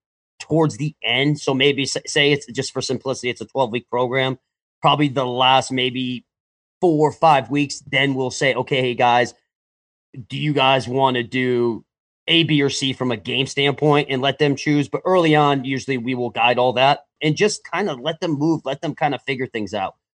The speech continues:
So that's kind of it in a nut-, with the, with the younger kids. At the beginning, we give that autonomy, and then it's just basically play, where they, they really have the autonomy to kinda try to do whatever they want within the activity.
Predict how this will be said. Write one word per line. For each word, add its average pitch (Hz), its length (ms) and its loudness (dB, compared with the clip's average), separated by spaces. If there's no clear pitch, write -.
So 185 120 0
that's 185 180 4
kind 202 160 4
of 156 100 2
it 147 120 0
in 147 60 2
a 139 40 0
nut-, 131 180 -4
with 135 120 -4
the, 127 240 -2
with 143 120 -8
the 131 60 -6
younger 151 340 0
kids. 127 440 0
At 160 180 4
the 160 80 0
beginning, 160 480 0
we 156 100 0
give 135 200 -2
that 147 160 2
autonomy, 139 600 -2
and 127 140 -4
then 135 140 0
it's 131 120 -4
just 123 180 -6
basically 113 520 -6
play, 101 220 -6
where 107 200 -8
they, 120 280 0
they 156 120 2
really 175 260 4
have 151 160 4
the 117 80 -6
autonomy 135 380 0
to 117 120 -2
kinda 123 280 -4
try 127 200 0
to 107 80 -6
do 117 240 -2
whatever 113 340 0
they 110 140 -2
want 120 320 0
within 127 460 -2
the 117 160 0
activity. 98 500 -6